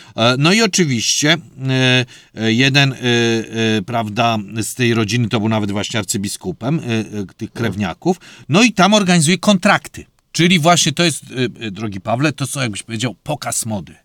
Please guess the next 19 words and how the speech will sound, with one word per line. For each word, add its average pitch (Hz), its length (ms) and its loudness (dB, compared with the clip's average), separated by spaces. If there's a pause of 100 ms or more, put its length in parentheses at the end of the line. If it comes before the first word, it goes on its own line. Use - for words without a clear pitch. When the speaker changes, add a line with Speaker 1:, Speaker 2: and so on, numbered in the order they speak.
(160)
Speaker 1:
I, 123 340 -2
e, 117 100 -2
Speaker 2:
Mhm. 104 80 -4 (400)
Speaker 1:
e, 104 180 -6
handel 131 440 2
modą, 113 460 2 (340)
e, 104 280 -2
ciuszkami 139 680 2
wspaniałymi 117 560 0
sprowadzonymi 101 800 -4
z 98 280 -8
Paryża. 98 400 -4
No 135 140 4
i 214 80 4
tam 240 180 4
pos-, - 280 2 (220)
poznaje 135 720 2
Józefa 123 560 2
Kajetana 131 600 -2